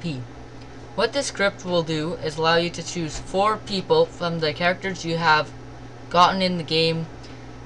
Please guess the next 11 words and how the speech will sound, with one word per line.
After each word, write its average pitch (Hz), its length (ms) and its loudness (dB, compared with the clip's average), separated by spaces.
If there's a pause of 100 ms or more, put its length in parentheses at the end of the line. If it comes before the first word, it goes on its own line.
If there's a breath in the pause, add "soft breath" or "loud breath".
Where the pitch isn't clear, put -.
and 156 240 0
from 180 180 -4
those 190 180 0
four 185 160 4
people, 175 640 4 (100)
they 165 120 4
will 175 120 6
do 175 160 2
all 160 140 10
the 156 80 -6
battling, 190 720 6